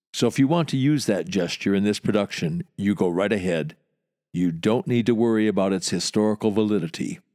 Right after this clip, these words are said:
So there I was, on a pier in Deal, six centuries later, hanging with a couple of twenty-first century English yeomen who were doing exactly what their forefathers had done twenty-five generations ago.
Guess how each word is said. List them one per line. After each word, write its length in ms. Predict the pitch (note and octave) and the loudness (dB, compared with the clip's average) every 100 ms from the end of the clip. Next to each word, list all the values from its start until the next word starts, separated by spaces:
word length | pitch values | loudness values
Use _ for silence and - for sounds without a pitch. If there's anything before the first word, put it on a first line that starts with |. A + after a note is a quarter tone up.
| _ _ _ _ _ _ - | _ _ _ _ _ _ -6
So 140 | - | 0
there 200 | A#2+ F3+ | 2 2
I 100 | F3 | 2
was, 540 | E3 C#3+ D#2+ C#2+ - - _ | 0 0 -2 -4 -6 -10 _
on 160 | A#2 C3+ | 0 2
a 60 | C3 | 0
pier 340 | - D#3 D#3 | 0 2 2
in 180 | D3 C3+ | 0 0
Deal, 480 | A#2+ F#2+ D2+ - - _ _ _ - | 2 2 -2 -8 -14 _ _ _ -8
six 440 | - - E3 - | -2 0 0 0
centuries 580 | - D3 D3 - C3+ A#2 | -2 0 -2 0 0 2
later, 440 | A2+ F#2 D#2+ D#2 _ _ _ _ _ - | 2 2 -2 -6 _ _ _ _ _ -4
hanging 340 | B2+ F3 F3 D#3 | 0 2 2 2
with 160 | A#2+ | 0
a 60 | A2+ | -2
couple 300 | - C#3 B2 | -2 0 0
of 120 | G2+ | -2
twenty-first 560 | - D3+ C#3+ - C3+ - | 0 0 0 0 0 0
century 380 | B2+ A#2 B2 A#2 | -2 0 0 2
English 500 | C3 C#3 B2 - - | 0 2 0 0 2
yeomen 500 | A#2 G2+ E2+ D#2+ - _ _ _ _ _ | 2 2 0 -4 -8 _ _ _ _ _
who 80 | A#2 | -2
were 140 | G#2+ | 0
doing 360 | G#2 A2+ A#2+ A2+ | 2 2 2 2
exactly 680 | G2+ F#2+ - B2 B2+ - C3 | 0 -2 0 0 0 0 0
what 220 | A#2+ - | 0 2
their 160 | A#2+ A2 | 0 0
forefathers 680 | - A2+ G2+ G#2 G#2 G2 | 0 0 2 0 0 0
had 200 | G#2+ G2+ | -2 -2
done 340 | F2+ F2 D#2+ D#2 _ _ _ _ - | 0 0 -2 -4 _ _ _ _ -8
twenty-five 840 | - C3+ C#3 B2 - B2 A2+ A2+ | -4 0 0 0 0 0 0 0
generations 800 | F#2 A2 G#2 G2+ F#2 F2+ F2+ F2+ | 0 0 2 2 0 -2 -4 -4
ago. 480 | F#2+ F2 D#2+ D2 D#3 | -4 -4 -2 -4 -6